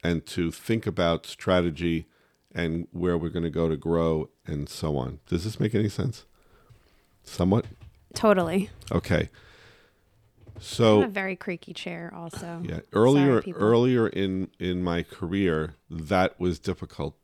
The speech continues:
Speaker 1: for me. Now, <laughs> I'm not gonna say that I don't know how to do anything. <laughs>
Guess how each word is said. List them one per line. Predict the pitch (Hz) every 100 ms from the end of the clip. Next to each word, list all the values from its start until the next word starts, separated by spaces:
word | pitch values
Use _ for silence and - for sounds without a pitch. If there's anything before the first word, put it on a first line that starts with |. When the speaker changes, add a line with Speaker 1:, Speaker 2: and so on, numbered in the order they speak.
| _ _
Speaker 1:
for | _ - - 87
me. | 82 82 73 71 _ _ _ _ _ _ _ _ _ _ -
Now, | 95 117 123 82 87
<laughs> | - 87 98 - -
I'm | 85
not | 82
gonna | - 80
say | - 80
that | 76
I | 76
don't | 71 80 69
know | 80
how |
to | 76
do | 76 95
anything. | 82 80 -
<laughs> | 101